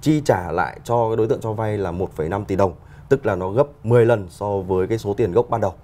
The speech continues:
Và thực tế thì, ờ, cái vụ án này đã được, ờ, Tòa án Nhân dân tỉnh Bà Rịa Vũng Tàu thụ lý, xử lý và xác định rằng là đây là một cái hợp đồng giả tạo. Và thông qua đó thì, ờ, nạn nhân cũng rất là may mắn đã lấy lại được cái cuốn sổ đỏ của mình,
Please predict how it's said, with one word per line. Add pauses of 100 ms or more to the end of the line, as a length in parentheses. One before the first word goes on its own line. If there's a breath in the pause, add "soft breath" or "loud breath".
(480 loud breath)
Và
thực
tế
thì,
ờ,
cái
vụ
án
này
đã
được,
ờ,
Tòa
án
Nhân
dân
tỉnh
Bà
Rịa
Vũng
Tàu (220)
thụ
lý, (120)
xử
lý (300 loud breath)
và
xác
định
rằng
là
đây
là
một
cái
hợp
đồng
giả
tạo. (480 soft breath)
Và (180)
thông
qua
đó
thì,
ờ,
nạn
nhân
cũng
rất
là
may
mắn
đã
lấy
lại
được
cái
cuốn
sổ
đỏ
của
mình,